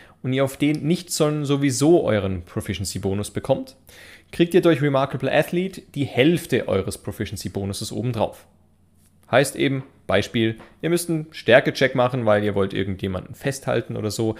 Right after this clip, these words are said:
habt aber auf diesen Check bisher noch kein Proficiency, dann könnt ihr eben würfeln, habt, sagen wir mal, eine vierzehn, guckt dann, euer Proficiency-Bonus wäre grad bei vier, also kriegt ihr plus zwei, eben die Hälfte, habt also eine sechzehn insgesamt. Auch ganz cool.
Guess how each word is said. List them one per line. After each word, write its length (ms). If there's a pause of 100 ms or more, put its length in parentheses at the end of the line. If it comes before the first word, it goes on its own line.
(260)
habt 220
aber 140
auf 100
diesen 240
Check 320
bisher 280
noch 200
kein 360
Proficiency, 760 (520)
dann 340
könnt 200
ihr 80
eben 180
würfeln, 580 (540)
habt, 200
sagen 220
wir 60
mal, 100
eine 120
vierzehn, 600 (380)
guckt 240
dann, 120
euer 180
Proficiency-Bonus 800
wäre 220
grad 260
bei 140
vier, 420 (260)
also 260
kriegt 260
ihr 60
plus 460
zwei, 320
eben 220
die 80
Hälfte, 440 (180)
habt 200
also 220
eine 140
sechzehn 440
insgesamt. 520 (440)
Auch 140
ganz 240
cool. 120